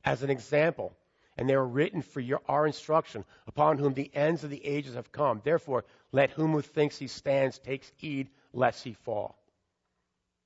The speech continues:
Because if you think you, you know, you're all that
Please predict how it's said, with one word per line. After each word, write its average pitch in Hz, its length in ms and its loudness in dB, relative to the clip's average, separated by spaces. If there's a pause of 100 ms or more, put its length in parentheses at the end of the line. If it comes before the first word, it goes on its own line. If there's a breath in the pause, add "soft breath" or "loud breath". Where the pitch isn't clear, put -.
(580)
Because 117 180 -6
if 123 80 -6
you 131 80 4
think 160 300 -2
you, 156 160 0
you 151 80 -2
know, 117 240 0 (100)
you're 127 180 -4
all 120 180 2
that 98 320 -2